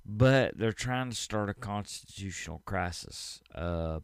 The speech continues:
Pelosi and them are. Let me read you a little bit. This is, uh, April the twenty-second. Democrat leaders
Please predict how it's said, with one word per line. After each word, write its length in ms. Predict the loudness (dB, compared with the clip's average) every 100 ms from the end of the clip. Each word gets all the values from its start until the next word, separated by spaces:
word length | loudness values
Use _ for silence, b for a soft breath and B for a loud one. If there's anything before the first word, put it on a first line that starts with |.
| -6
Pelosi 600 | -2 2 4 4 2 -4
and 120 | -4
them 200 | -6 -10
are. 440 | -10 -12 -10 -8 -8 -12 _ _ _ _ _ _ _ _ _ _ _ _ _ _ _ _ -20 _ -10
Let 180 | -4 2
me 80 | 6
read 340 | 8 8 6
you 120 | 0
a 20 |
little 220 | -2 -2 -4
bit. 300 | -6 -8 -8 0
This 320 | 2 2 2
is, 380 | 2 2 0 0
uh, 320 | 2 0 -2 -4 0
April 720 | 2 2 2 4 4 2 2
the 380 | 4 4 4 0
twenty-second. 1160 | -4 -6 -4 -4 -6 -6 -2 -2 0 -2 -4 -10 _ _ _ _ _ _ B B B B 6
Democrat 580 | 8 8 4 2 2 4
leaders 540 | 4 6 2 0